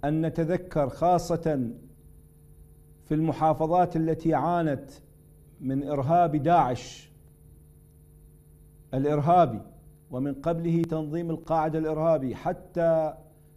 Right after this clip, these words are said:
جاء النزوح عن مناطقهم ومدنهم ومحافظاتهم في الأنبار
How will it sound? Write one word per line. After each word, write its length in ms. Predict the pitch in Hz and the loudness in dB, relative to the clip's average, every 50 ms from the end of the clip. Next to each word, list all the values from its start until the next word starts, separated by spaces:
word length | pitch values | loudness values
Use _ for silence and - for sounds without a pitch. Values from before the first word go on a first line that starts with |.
| - - - 127 | -20 -20 -14 -6
جاء 380 | 127 160 175 175 175 - - 160 160 151 151 151 151 147 143 - - - - - - | -4 -2 0 0 0 0 0 0 2 2 2 2 0 -2 -4 -6 -8 -14 -14 -8 -6
النزوح 600 | 139 147 147 151 151 143 127 151 190 185 156 120 - - - - - - - | -4 -2 -2 -2 -2 -2 -2 -2 -2 -2 -2 -2 -4 -8 -18 -20 -20 -12 -8
عن 220 | 143 160 160 160 | -6 -6 -4 -4
مناطقهم 800 | 160 156 156 151 147 147 - 190 - - 170 151 151 139 135 131 | -4 -2 -2 -2 -4 -4 -6 -8 -6 -4 -4 -2 -2 -2 -4 -4
ومدنهم 720 | 135 147 156 165 156 170 185 180 165 147 143 135 127 127 | -4 -4 -4 -4 -4 -4 -4 -2 -2 -2 -2 -2 -4 -4
ومحافظاتهم 1000 | 147 160 165 165 - - 156 143 160 156 170 170 165 165 180 175 156 156 143 113 - - - - - - _ - _ _ - - - - - - - - - - | -4 -4 -6 -6 -4 -4 -4 -4 -4 -2 0 0 0 0 0 -2 -2 -2 -4 -6 -6 -10 -14 -20 -20 -20 _ -20 _ _ -20 -20 -20 -20 -20 -20 -20 -14 -8 -4
في 60 | 151 | -2
الأنبار 680 | 151 165 156 160 156 147 160 170 170 160 147 131 - | -2 0 0 0 0 2 4 4 6 6 4 2 -2